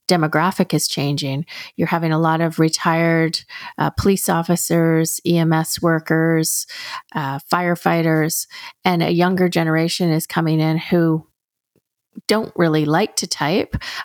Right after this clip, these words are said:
Um, of course they can, but, you know, they would prefer to talk. It's more efficient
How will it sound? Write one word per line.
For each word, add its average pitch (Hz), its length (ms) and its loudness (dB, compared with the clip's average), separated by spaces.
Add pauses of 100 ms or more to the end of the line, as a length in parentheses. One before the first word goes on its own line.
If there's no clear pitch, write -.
Um, 165 200 0
of 170 120 -4
course - 280 -2
they 143 160 -2
can, 175 600 0
but, 156 360 0 (260)
you 190 140 4
know, 165 160 4
they 160 140 2
would 160 180 0
prefer 160 400 -2
to 160 140 -6
talk. 160 520 -2 (300)
It's - 200 -4
more 165 200 2
efficient 180 800 0